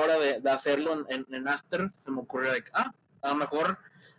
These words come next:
nomás ocupo la silueta del cero de la silla y que los créditos salgan detrás de la silueta.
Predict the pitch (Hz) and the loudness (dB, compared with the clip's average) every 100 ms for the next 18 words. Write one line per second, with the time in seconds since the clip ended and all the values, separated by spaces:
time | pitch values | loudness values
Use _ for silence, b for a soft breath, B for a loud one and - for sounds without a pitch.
0 | _ 139 143 143 156 151 139 160 151 139 | _ 0 2 0 -2 -6 0 2 2 2
1 | 127 139 135 127 151 143 127 135 139 147 | -2 -2 -2 0 0 0 0 0 2 0
2 | 151 147 160 185 139 131 - 127 120 120 | 0 0 0 0 -4 -8 -4 -2 -2 -6
3 | 120 - 135 135 131 147 139 143 131 139 | -10 -8 -2 -2 -2 -6 -4 -2 -2 -2
4 | 139 123 113 117 117 123 117 - 117 - | -6 -8 -8 -6 -2 -4 -6 -10 -12 -12